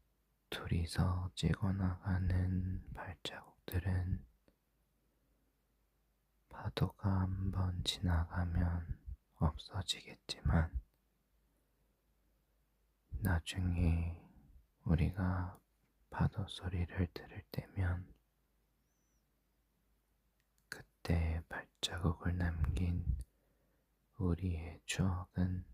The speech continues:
더 선명해질 거야. 그리고 주변 맛집에 가서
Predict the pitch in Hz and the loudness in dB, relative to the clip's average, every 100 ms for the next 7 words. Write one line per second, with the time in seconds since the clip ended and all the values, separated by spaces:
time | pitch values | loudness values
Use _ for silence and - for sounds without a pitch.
0 | - - _ _ _ _ _ _ _ - | -20 -20 _ _ _ _ _ _ _ -2
1 | 90 80 - - 87 92 98 98 95 - | -2 -2 -4 2 4 6 2 -2 -4 -4
2 | 90 - - - - - - - - - | -4 -4 -8 -6 -8 -10 -14 -14 -18 -20
3 | - _ _ _ _ _ _ _ _ _ | -20 _ _ _ _ _ _ _ _ _
4 | _ _ _ _ _ _ _ _ _ _ | _ _ _ _ _ _ _ _ _ _
5 | _ _ _ _ _ _ _ _ _ _ | _ _ _ _ _ _ _ _ _ _
6 | _ _ - _ _ _ _ _ - 87 | _ _ -20 _ _ _ _ _ 0 2
7 | 82 87 - 92 92 87 87 - _ _ | 2 -4 -6 -4 -2 -2 -2 -8 _ _
8 | _ _ _ _ _ _ _ _ - - | _ _ _ _ _ _ _ _ -6 0
9 | 87 - 82 87 90 87 92 85 - - | 0 4 4 4 -2 -4 2 2 2 -6
10 | - 90 85 90 82 - - 85 90 87 | 0 0 0 0 0 -2 0 2 2 0
11 | 90 | -6